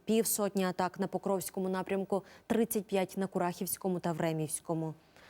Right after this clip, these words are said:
Дванадцять разів окупанти били на Лиманському відтинку в районах Надії, Твердохлібового, Зарічного, Новосергіївки та Першотравневого. Стільки ж і на Торецькому. По чотири штурми ворог провів на Куп'янському та Краматорському рубежах.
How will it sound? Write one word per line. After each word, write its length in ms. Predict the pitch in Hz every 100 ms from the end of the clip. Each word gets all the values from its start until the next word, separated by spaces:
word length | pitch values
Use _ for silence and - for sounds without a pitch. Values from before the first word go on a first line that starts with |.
| - - -
Дванадцять 580 | 190 247 233 202 - 208
разів 300 | 202 185 196
окупанти 440 | 196 202 196 190
били 400 | 175 185 208 196
на 120 | 190
Лиманському 580 | 185 180 185 180 - 185
відтинку 540 | 175 180 - 202 185 190
в 40 |
районах 500 | 180 170 175 156 -
Надії, 480 | 185 202 175 190 185 - -
Твердохлібового, 960 | - 220 190 - 190 175 180 185 170 185
Зарічного, 760 | 175 208 190 - - 190 180
Новосергіївки 840 | 185 196 196 196 165 185 196 - 185 - -
та 80 | 202
Першотравневого. 920 | - 156 190 180 180 180 165 160 170 - -
Стільки 480 | - - 226 185 214
ж 120 | 196
і 100 | -
на 100 | 190
Торецькому. 760 | 180 185 156 151 - 165 156 151 - -
По 120 | -
чотири 460 | 214 220 240 214 170
штурми 460 | - 233 233 190 170
ворог 320 | 185 185 -
провів 380 | - 170 202 185
на 140 | 175
Куп'янському 680 | - 214 180 175 - 190 175
та 120 | 175
Краматорському 760 | - 175 170 208 202 - 202 196
рубежах. 540 | 190 180 165 156 -